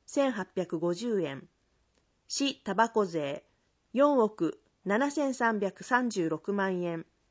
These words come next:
六千五百三十円。都市計画税、八億六千九百九十七万円。一万二千円。入島税、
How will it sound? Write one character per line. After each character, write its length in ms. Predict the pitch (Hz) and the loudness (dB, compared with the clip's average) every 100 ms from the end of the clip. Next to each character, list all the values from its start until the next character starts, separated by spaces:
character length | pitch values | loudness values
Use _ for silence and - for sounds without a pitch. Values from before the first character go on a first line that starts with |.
| _ _ _ _ - | _ _ _ _ -2
六 220 | 202 - | -2 0
千 260 | 294 285 | 0 2
五 100 | 190 | 0
百 220 | 185 175 - | -2 -6 -4
三 300 | 214 220 208 | -2 -2 -2
十 240 | 220 180 | -2 0
円。 260 | 147 139 - _ _ _ _ _ _ _ _ | -4 -8 -14 _ _ _ _ _ _ _ _
都 140 | - 202 | -4 -2
市 200 | 285 285 | 0 2
計 200 | 269 254 | 4 4
画 260 | 240 226 | 2 -4
税、 380 | 190 170 151 127 - _ _ _ _ _ | -4 -2 -4 -6 -14 _ _ _ _ _
八 320 | 320 - 285 | -2 0 2
億 400 | 240 - 165 - _ 180 | 2 2 -4 -4 _ -4
六 200 | 196 - | -4 -2
千 260 | 302 285 262 | 0 0 0
九 180 | 233 | 0
百 300 | 220 170 - | 0 -2 -4
九 240 | - 277 269 | -4 0 2
十 180 | 196 170 | 0 0
七 260 | 156 190 | 0 0
万 280 | 196 190 180 | 2 0 0
円。 280 | 170 160 - _ _ _ _ _ _ _ _ | -2 -4 -8 _ _ _ _ _ _ _ _
一 300 | 190 196 277 | -10 -6 0
万 240 | 269 247 165 | 2 2 0
二 100 | 160 | -2
千 340 | - 202 190 | -2 0 0
円。 260 | 185 170 - _ _ _ _ _ _ _ _ _ | -2 -4 -8 _ _ _ _ _ _ _ _ _
入 240 | 220 285 285 | 0 2 2
島 260 | 285 269 | 6 6
税、 400 | 220 165 151 143 | 6 2 0 -4